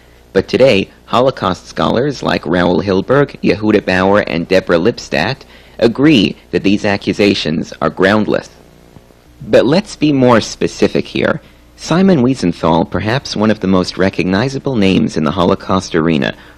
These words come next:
wrote in nineteen forty-six in a series of articles for an Austrian Jewish paper about boxes of Jewish soap.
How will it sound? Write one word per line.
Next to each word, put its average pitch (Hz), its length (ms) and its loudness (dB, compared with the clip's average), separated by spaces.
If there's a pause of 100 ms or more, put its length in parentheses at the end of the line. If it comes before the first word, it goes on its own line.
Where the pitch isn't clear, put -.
(120)
wrote 110 320 4
in 85 140 -2
nineteen 117 340 0
forty-six - 720 -4
in - 120 -4
a 71 40 -4
series 98 400 2
of 101 140 0
articles 85 540 0
for 82 180 -2
an 80 80 0
Austrian 87 520 -2
Jewish 76 360 0
paper - 420 -4 (260)
about 92 340 -2
boxes 123 460 -2
of 78 120 -2
Jewish 92 360 0
soap. - 440 -4